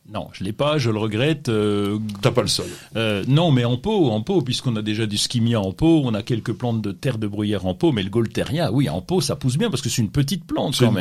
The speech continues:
Speaker 1: même.
Speaker 2: petite plante, un petit arbuste qui va faire environ quinze centimètres, mais qui peut s'étaler sur un mètre,
Speaker 1: Mm.
Speaker 2: euh, et qui est vraiment cent pour cent terre de bruyère.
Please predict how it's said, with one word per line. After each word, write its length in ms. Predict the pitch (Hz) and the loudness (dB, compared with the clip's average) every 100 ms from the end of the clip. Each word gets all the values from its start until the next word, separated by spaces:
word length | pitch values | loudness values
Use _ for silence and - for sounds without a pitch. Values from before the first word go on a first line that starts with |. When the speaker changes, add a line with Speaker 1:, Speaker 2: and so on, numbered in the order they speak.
| 85 | 0
Speaker 1:
même. 80 | - | 0
Speaker 2:
petite 280 | 127 - - | 0 0 -6
plante, 260 | - 151 160 | 0 2 2
un 80 | |
petit 320 | 113 - 156 156 | 0 -2 2 4
arbuste 540 | 104 110 143 - 104 | 4 2 -2 -2 -6
qui 160 | - 107 | -4 0
va 120 | 110 | 0
faire 240 | - 123 110 | 2 0 0
environ 360 | 101 101 117 | -2 0 0
quinze 220 | 117 120 | 0 -2
centimètres, 420 | - 117 113 160 160 | -2 -2 0 2 2
mais 120 | 139 | 0
qui 120 | 151 | -2
peut 120 | 143 | -4
s'étaler 380 | 180 156 151 156 | -4 -4 -2 0
sur 220 | 156 139 113 | 0 -2 -2
un 80 | |
mètre, 300 | 107 107 - - | -4 -6 -8 -10
Speaker 1:
Mm. 40 | 104 - - | -10 -10 -14
Speaker 2:
euh, 140 | 101 98 - _ _ - | -10 -10 -10 _ _ -10
et 120 | 117 | -6
qui 240 | - 147 | 0 6
est 80 | 156 | 6
vraiment 400 | 143 110 120 139 | 6 2 2 4
cent 240 | 139 147 139 | 2 2 2
pour 180 | 123 | 0
cent 160 | - 127 | -4 -4
terre 220 | - 101 | -2 -2
de 60 | 95 | -2
bruyère. 460 | 90 92 92 131 | -2 0 0 0